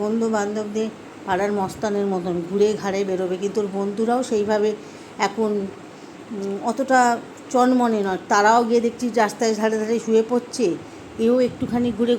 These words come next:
ঘরে চলে আসছে, কখন এসে পাখার তলায় শোবে, এই রকম নিয়েই চলছে। এই গরমটা যে কবে যাবে কে জানে। তোমাদের বাচ্চারা কেমন আছে একটু জানিও।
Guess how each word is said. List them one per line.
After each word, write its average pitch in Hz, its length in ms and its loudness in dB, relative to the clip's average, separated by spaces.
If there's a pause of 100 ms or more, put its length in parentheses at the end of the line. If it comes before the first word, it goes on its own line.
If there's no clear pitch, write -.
ঘরে 226 160 0
চলে 240 320 2
আসছে, 247 320 0
কখন 214 280 -2
এসে 233 180 -4
পাখার 220 380 -2
তলায় 240 320 -2
শোবে, 226 240 -2 (560)
এই 233 120 0
রকম 233 280 -2 (100)
নিয়েই 254 280 0
চলছে। 180 340 -2 (1300)
এই 226 120 2
গরমটা 214 420 -2
যে 220 200 -6
কবে 208 260 0
যাবে 226 240 0 (100)
কে 240 160 -2
জানে। 214 260 -2 (500)
তোমাদের 220 340 -2
বাচ্চারা 214 360 -4
কেমন 202 280 -4
আছে 202 200 -6
একটু 247 220 -6
জানিও। 151 420 -4